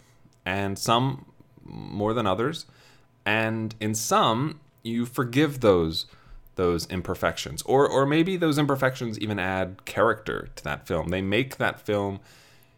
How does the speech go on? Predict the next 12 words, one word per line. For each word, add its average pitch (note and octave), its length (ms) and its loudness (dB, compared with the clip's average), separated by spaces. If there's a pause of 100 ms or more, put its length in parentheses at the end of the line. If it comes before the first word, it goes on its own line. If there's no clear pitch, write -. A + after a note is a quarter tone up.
(440)
feel A#2+ 920 4
closer G#2+ 540 2
to, F2 760 -2 (3000)
to, G2+ 280 -2
to, G#2+ 200 -2
to G#2+ 140 -4
what G#2+ 320 4 (360)
you F#2 140 -8
want, G2 380 -2 (640)
because B2 640 4 (1120)
as F2+ 280 -2
viewers, G#2 520 4